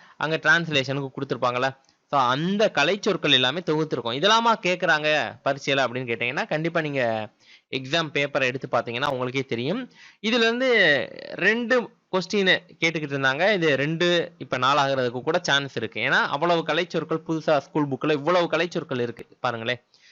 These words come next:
இவ்வளவு கலை சொற்கள் என்ன பண்ணியிருக்கோம் அப்படின்னா, தொகுத்து உங்களுக்கு கொடுத்தாச்சு. லெவன்த் தமிழ், ட்வெல்த் தமிழ்லையும் இருக்கக்கூடியதை எல்லாமே இதுக்குள்ளேயே கொண்டுட்டு வந்துட்டோம். சரிங்களா? So, அப்ப இதை நம்ம படிச்சோம்னாலே அந்த ரெண்டு, மூணு கொஸ்டின் நம்மளால என்ன பண்ண முடியும் அப்படின்னா, கண்டிப்பா அட்டெண்ட் பண்ண முடியும் அப்படின்றதுனால,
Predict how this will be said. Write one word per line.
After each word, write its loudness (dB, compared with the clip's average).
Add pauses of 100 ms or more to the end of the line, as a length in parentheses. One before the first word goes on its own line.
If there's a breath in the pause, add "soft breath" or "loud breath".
(160 soft breath)
இவ்வளவு 2
கலை 0
சொற்கள் -2
என்ன 2
பண்ணியிருக்கோம் -2
அப்படின்னா, -4
தொகுத்து 0
உங்களுக்கு -2
கொடுத்தாச்சு. -4 (400 soft breath)
லெவன்த் 0
தமிழ், 0
ட்வெல்த் 2
தமிழ்லையும் 2
இருக்கக்கூடியதை 0
எல்லாமே 2
இதுக்குள்ளேயே 0
கொண்டுட்டு -4
வந்துட்டோம். -10 (140)
சரிங்களா? -4 (440 soft breath)
So, 4
அப்ப 0 (180 soft breath)
இதை 0
நம்ம 2
படிச்சோம்னாலே 2
அந்த 4
ரெண்டு, 0
மூணு 0
கொஸ்டின் 0
நம்மளால 2
என்ன 2
பண்ண -4
முடியும் -2
அப்படின்னா, -4
கண்டிப்பா -2
அட்டெண்ட் -6
பண்ண -2
முடியும் -2
அப்படின்றதுனால, -2